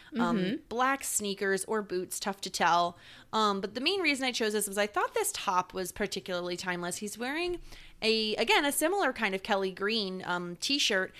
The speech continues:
Speaker 1: And then over top of that, he has a plaid, um, flannel on. It is, like, green and white and s-, the same kind of green. Honestly, I feel like Corey looks pretty good here. Like, he's very
Speaker 2: Oh, yeah.
Speaker 1: matchy and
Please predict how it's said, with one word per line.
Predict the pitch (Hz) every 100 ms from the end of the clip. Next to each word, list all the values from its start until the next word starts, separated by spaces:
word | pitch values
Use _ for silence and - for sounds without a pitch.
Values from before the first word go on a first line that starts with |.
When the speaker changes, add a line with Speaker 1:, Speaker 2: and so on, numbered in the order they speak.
| - -
Speaker 1:
And | 254
then | 269
over | 320 330
top | 330 214 202
of | 196
that, | 190 180 180
he | - 202
has | 190 185 180
a |
plaid, | 180 - 220 214 214 208 208 -
um, | 185 180 180
flannel | - 262 269 254 254 -
on. | 240 233 240 240 247 - - -
It | 214
is, | 185 185
like, | 202 180
green | - 240 254 247
and | 226 196
white | 196 202 196
and | 196 190
s-, | - -
the | 202
same | 226 226
kind | 247
of | 240
green. | 202 202 202 202 - -
Honestly, | 226 440 - 480
I | 480
feel | 480
like | 494
Corey | - 415
looks | 415 392
pretty | - 370
good | - 277
here. | - 185
Like, | 185 196
he's | 240 196
very | 202
Speaker 2:
Oh, | 208 339
yeah. | - 254
Speaker 1:
matchy | 160 254 240 269 311 - -
and | - 302 302